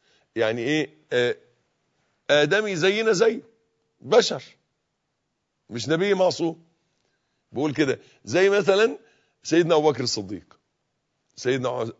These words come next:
عثمان بن عفان، سيدنا عمر بن الخطاب، زي الإمام أحمد بن حنبل. لما تربى من البداية، مشي من الأول خالص صح. الإمام الشافعي،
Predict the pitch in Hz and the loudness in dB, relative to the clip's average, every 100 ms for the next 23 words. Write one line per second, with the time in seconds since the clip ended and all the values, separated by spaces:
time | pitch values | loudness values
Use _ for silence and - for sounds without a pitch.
0 | - 107 120 120 113 101 95 95 87 135 | -12 -12 -6 -4 -4 -6 -8 -10 -6 -2
1 | 147 135 135 123 104 95 98 - 80 _ | -2 0 -2 -2 -6 -10 -10 -8 -10 _
2 | _ _ _ 107 165 196 185 - - 165 | _ _ _ -4 0 0 -2 -6 -6 -6
3 | 165 165 143 135 117 101 101 85 - _ | -2 -2 -2 -6 -6 -6 -10 -12 -18 _
4 | _ _ _ _ _ _ 123 147 156 131 | _ _ _ _ _ _ -4 -4 -4 -4
5 | 190 277 240 175 156 135 127 117 110 104 | -2 -2 -2 -6 -6 -8 -10 -8 -8 -8
6 | 92 _ _ 110 165 240 160 123 110 104 | -8 _ _ -10 -6 -4 -4 -4 -8 -8
7 | 170 151 123 - - 139 117 - - 113 | -8 -6 -8 -8 -6 -6 -6 -10 -8 -8
8 | - - _ - 151 170 208 185 151 113 | -8 -20 _ -8 -2 2 2 2 2 2
9 | 104 73 | 0 -2